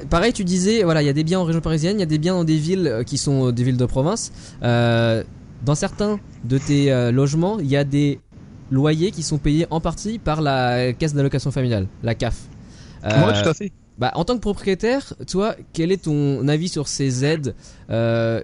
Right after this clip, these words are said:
Speaker 1: est-ce que la, la, les gens qui en bénéficient, euh, diffèrent des, des gens, des locataires qui n'en bénéficient pas ? Et puis, euh, voilà, est-ce que tu aurais, euh, peut-être potentiellement des,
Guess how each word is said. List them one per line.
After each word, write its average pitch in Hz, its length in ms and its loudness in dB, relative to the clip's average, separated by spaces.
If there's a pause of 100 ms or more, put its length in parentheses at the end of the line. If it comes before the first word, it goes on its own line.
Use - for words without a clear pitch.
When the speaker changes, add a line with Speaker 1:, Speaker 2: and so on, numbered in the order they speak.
Speaker 1:
est-ce 131 180 -4
que 160 120 -2
la, 131 320 2
la, 113 880 0
les 117 180 2
gens 147 260 2
qui 131 240 -2
en 120 80 2
bénéficient, 131 680 0 (380)
euh, 107 120 0
diffèrent 147 520 0
des, 120 460 0
des 117 160 0
gens, 131 480 0
des 107 200 -2
locataires 120 400 -2
qui - 80 -6
n'en 117 120 0
bénéficient 123 540 0
pas ? 175 260 -2 (280)
Et 127 80 0
puis, 165 260 0
euh, 147 100 2
voilà, 139 180 0
est-ce 170 100 -4
que 156 80 -2
tu 143 180 -2
aurais, 135 360 0
euh, 127 100 0
peut-être 120 280 -4
potentiellement 127 480 -2
des, 117 280 0